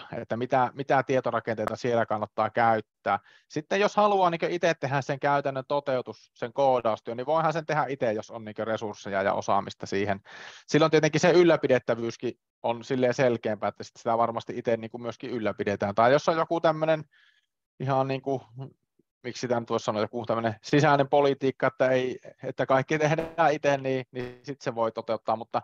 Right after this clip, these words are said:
kyllä mä niinku suosittelisin, että siihen määrittelytyöhön käyttäisi kumppania, jos HubSpot ei ole näille,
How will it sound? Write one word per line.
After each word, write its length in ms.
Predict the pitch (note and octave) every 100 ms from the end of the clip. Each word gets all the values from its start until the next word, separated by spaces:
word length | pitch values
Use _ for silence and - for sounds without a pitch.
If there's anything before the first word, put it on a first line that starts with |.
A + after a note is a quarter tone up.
| - - -
kyllä 140 | - D3
mä 120 | E3
niinku 180 | E3 D#3+
suosittelisin, 540 | F3+ E3+ - D#3 D3+
että 140 | D3 C#3
siihen 180 | D3+
määrittelytyöhön 760 | D3 D#3 D3+ - C3 A#2 A#2 A#2
käyttäisi 320 | A2+ - A2+
kumppania, 480 | - A#2+ A#2+ A#2 A2+
jos 200 | G#2+ -
HubSpot 400 | B2 A#2 - A2+ _ _
ei 180 | A#2 A2+
ole 100 | A2+
näille, 300 | A2 G#2 G#2